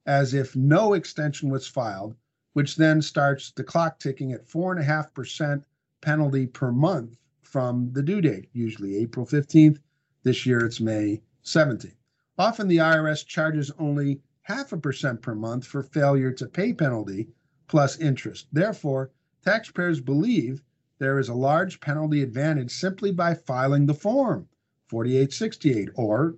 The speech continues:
now do a direct pay or E F T P S and understating the final tax if they have a large underpayment. So I know I owe a million dollars.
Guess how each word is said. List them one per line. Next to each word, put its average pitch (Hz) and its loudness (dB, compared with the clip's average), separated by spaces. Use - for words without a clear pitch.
now 113 -2
do 123 4
a 127 4
direct 139 0
pay 110 -4
or 101 -8
E 139 2
F 135 -4
T 160 -4
P 160 -2
S 170 -4
and 139 -2
understating 202 2
the 165 2
final 165 0
tax - -4
if 156 2
they 165 0
have 147 2
a 143 2
large 127 -4
underpayment. 139 -2
So 147 0
I 139 0
know 190 2
I 190 0
owe 180 0
a 160 0
million 160 4
dollars. 135 -2